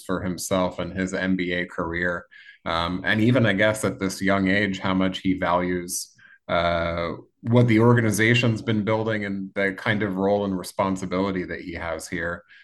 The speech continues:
um, and the relationships and, and connections, you know? So, um, I don't, I don't think anything will get done,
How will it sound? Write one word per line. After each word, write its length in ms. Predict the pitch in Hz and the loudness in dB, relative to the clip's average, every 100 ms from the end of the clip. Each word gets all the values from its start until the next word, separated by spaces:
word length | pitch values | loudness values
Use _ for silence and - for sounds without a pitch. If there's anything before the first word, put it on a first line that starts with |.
| _ | _
um, 260 | 85 82 82 | -6 -4 -4
and 140 | 85 | -4
the 80 | 82 | -4
relationships 880 | 80 80 85 - 87 80 87 82 - | -4 -4 -4 -6 -6 -4 -6 -6 -6
and, 280 | 82 78 58 | -6 -6 -8
and 220 | 78 78 | -10 -10
connections, 720 | - 92 98 - 73 67 85 | -2 0 0 -2 -8 -8 -8
you 80 | 78 | -6
know? 240 | 80 92 | -4 -6
So, 440 | - - 87 82 - - - - 104 | -6 0 0 0 -6 -20 -20 -8 0
um, 540 | 95 92 90 87 - _ _ | 2 4 2 -2 -8 _ _
I 100 | 123 | 4
don't, 400 | 135 147 139 - - | 6 6 4 0 -2
I 120 | 123 | 2
don't 260 | 156 143 - | 4 4 0
think 280 | 135 131 | -2 0
anything 380 | 127 120 120 127 | 2 2 2 0
will 140 | 113 110 | -2 -2
get 240 | 110 95 | -6 -4
done, 420 | 107 110 110 107 | -2 -2 -2 -6